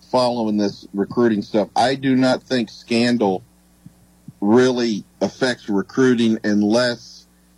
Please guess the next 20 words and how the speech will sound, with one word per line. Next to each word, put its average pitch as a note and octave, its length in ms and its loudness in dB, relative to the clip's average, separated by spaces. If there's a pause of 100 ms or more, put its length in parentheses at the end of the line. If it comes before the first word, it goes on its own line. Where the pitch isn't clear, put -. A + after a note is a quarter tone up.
(120)
you G#3 140 0
come A#2+ 320 0
up A#2 240 -2
with, G#2 520 0
I A#2+ 60 -2
mean, B2 160 0
a, A2+ 120 -2
a A2+ 100 -2
player D3 380 -2
or C3+ 60 -4
two, D3 420 0 (580)
but A#2 100 0
if A2 100 -2
you're D3 100 -8
talking D3 340 -2
about A#2+ 220 0
a G2+ 40 -4
kid C#3+ 300 -2
from D#3 320 -2
Georgia A#2 600 0